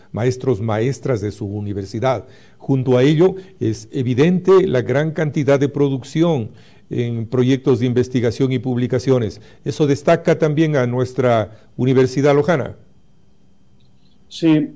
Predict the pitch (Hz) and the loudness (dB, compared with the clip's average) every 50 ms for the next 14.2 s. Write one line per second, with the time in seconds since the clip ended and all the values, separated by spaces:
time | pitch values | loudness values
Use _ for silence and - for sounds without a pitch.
0 | - - - - 120 - - 151 180 170 - - 165 165 165 165 165 170 165 160 | -12 -10 -4 0 2 2 2 2 0 -2 -2 0 2 2 4 4 4 4 2 2
1 | - 156 156 147 147 135 131 139 135 127 143 156 165 165 175 180 175 180 - - | 0 0 2 2 2 2 2 2 2 2 4 4 4 4 4 4 2 0 -4 -16
2 | - _ _ _ _ - - - _ _ - 123 117 117 110 113 131 123 123 123 | -20 _ _ _ _ -20 -20 -20 _ _ -2 -2 -2 -2 -2 0 0 2 2 2
3 | 123 117 117 110 - - 151 156 151 147 - - 151 151 147 147 135 123 131 127 | 0 0 -2 -4 -2 0 0 0 0 -2 -2 0 2 4 4 4 2 0 -2 -6
4 | - - 139 135 135 135 135 131 127 131 - - - - - - - - - - | -4 -2 0 0 2 4 2 2 2 0 -6 -18 -20 -20 -20 -20 -20 -20 -12 -6
5 | - 123 113 110 110 - 147 143 147 151 131 131 127 131 135 135 135 - - - | -4 -2 -2 -4 -2 0 2 2 2 2 2 2 2 2 2 0 -2 -8 -20 -20
6 | _ _ _ _ _ _ - - 110 120 131 131 131 - 139 135 123 120 117 120 | _ _ _ _ _ _ -14 -4 0 2 2 2 2 2 2 2 2 0 -2 -2
7 | 113 - - 143 147 156 156 156 156 151 139 113 120 127 131 135 135 135 143 - | -4 -2 0 2 4 4 4 4 2 2 0 2 2 4 4 4 4 2 0 -2
8 | - 131 113 110 110 110 107 104 104 104 104 101 101 123 110 - - - 151 143 | -2 -2 -2 0 0 0 0 0 0 -2 -4 -6 -8 -10 -10 -10 -6 -2 0 2
9 | 143 143 143 143 135 139 135 120 113 110 107 107 107 - - 110 104 101 101 - | 4 4 2 2 0 -2 -2 -2 -2 -2 -2 -4 -6 -6 -6 -6 -6 -6 -4 -2
10 | 127 117 104 95 87 82 - - - - - - - _ _ _ - _ - - | 0 0 0 0 -4 -8 -14 -20 -20 -20 -20 -20 -20 _ _ _ -20 _ -20 -20
11 | - - - _ - - - 147 151 147 - 170 160 160 151 143 120 117 113 110 | -20 -20 -20 _ -10 -2 2 2 2 4 4 4 4 4 4 4 2 2 2 0
12 | 104 104 101 101 120 131 127 123 113 104 - - 107 - - 80 113 123 131 131 | 0 0 0 0 2 2 2 0 -2 -4 -8 -10 -14 -12 -10 -4 -2 0 2 2
13 | 127 135 131 131 - - - - - - - - - - - - - - 110 107 | 2 2 0 -2 -6 -14 -20 -20 -20 -20 -20 -20 -20 -20 -20 -16 -10 -8 -6 -6
14 | 104 101 101 | -6 -6 -6